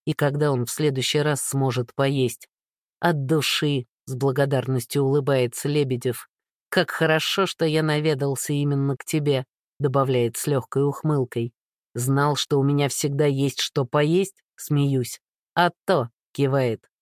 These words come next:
Говорить уже толком не может, у него рот набит до отказа. Смеюсь. Смотрю, как Андрюха за обе щеки уминает мою заначку,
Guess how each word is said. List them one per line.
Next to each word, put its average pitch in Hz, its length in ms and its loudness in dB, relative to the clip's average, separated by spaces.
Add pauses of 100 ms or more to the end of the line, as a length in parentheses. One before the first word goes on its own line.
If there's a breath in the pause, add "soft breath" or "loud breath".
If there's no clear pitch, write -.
(280)
Говорить 160 480 2
уже 156 200 0
толком 156 460 0
не 170 100 2
может, 143 460 -2 (260)
у 151 80 0
него 160 300 4
рот 170 220 0
набит 131 400 -2
до 131 160 0
отказа. 120 540 -2 (220)
Смеюсь. 147 680 -2 (400)
Смотрю, 143 380 0
как 139 220 -2
Андрюха 143 440 -2
за 147 140 0
обе 135 220 0
щеки 156 400 -2
уминает 143 600 0
мою 147 260 0
заначку, 147 720 -2